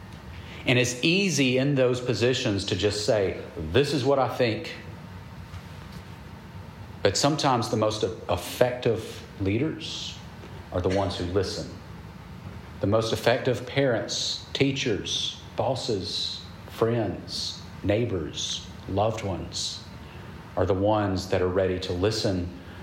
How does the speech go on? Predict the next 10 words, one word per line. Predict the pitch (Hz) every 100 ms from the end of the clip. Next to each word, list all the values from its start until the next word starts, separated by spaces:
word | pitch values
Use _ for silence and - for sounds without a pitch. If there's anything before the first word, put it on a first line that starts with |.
| - - -
before | - - 110 104
they | -
speak. | - - - - - - - - - - - - - - - - -
And | - 90
yet | 95 101
we | 107
find | 98 92 -
it |
so | - - 95
hard | 90 101 87 76